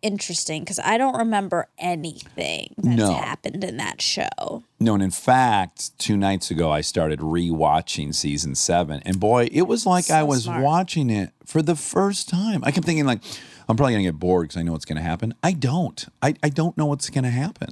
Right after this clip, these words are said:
Speaker 1: Yeah.
Speaker 2: It's so dense. You just forget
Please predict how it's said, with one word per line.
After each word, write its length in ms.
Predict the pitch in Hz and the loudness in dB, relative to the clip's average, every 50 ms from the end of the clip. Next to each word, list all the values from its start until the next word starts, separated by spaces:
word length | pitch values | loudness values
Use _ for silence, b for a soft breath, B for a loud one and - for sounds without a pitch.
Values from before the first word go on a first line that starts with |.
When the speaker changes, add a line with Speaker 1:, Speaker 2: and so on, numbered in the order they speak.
| 202 | -2
Speaker 1:
Yeah. 440 | 190 220 214 220 254 262 226 180 175 170 - _ _ _ - | 0 2 4 4 4 4 2 0 -2 -6 -14 _ _ _ 0
Speaker 2:
It's 160 | 147 143 - | 0 0 2
so 180 | - 220 214 196 | 2 2 2 2
dense. 500 | 151 135 170 196 180 123 87 - - - - | 2 2 2 2 2 0 -2 -2 -4 -4 -2
You 140 | - 120 131 | -2 0 2
just 220 | 143 160 147 - | 2 0 0 0
forget 360 | - 156 143 135 165 214 247 | -2 -2 0 0 -2 -2 -2